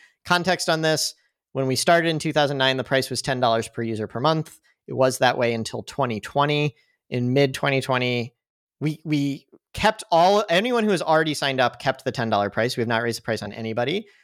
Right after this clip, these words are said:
but new users who signed up after a certain date in twenty twenty pay fifteen. So our price right now is fifteen dollars per user per month. Um, we've continued supporting the ten dollar users. They get all the new features, all that.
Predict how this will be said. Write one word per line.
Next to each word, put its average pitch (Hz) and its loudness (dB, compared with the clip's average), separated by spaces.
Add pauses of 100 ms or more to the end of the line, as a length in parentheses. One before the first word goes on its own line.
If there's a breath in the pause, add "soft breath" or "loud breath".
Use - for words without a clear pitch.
(220 soft breath)
but 135 0
new 165 2
users 139 0
who 131 -6
signed 120 -2
up 117 0
after 117 -2
a 120 -6
certain 113 -8
date 143 2 (100)
in 135 -8
twenty 127 -4
twenty 120 -4 (380)
pay 110 0
fifteen. - -6
So - -2
our 110 0
price 131 0
right 117 -4
now 113 -4
is 98 -6
fifteen 101 -6
dollars - -10
per - -12
user - -14
per - -18
month. - -14 (840 soft breath)
Um, 101 -2 (280)
we've 131 0
continued 123 -4
supporting 170 0
the 156 0
ten 156 -2
dollar 147 2
users. 131 -2
They 117 -2
get 110 0
all 135 2
the 131 -6
new 131 -4
features, 110 -6
all 104 -4
that. 87 -10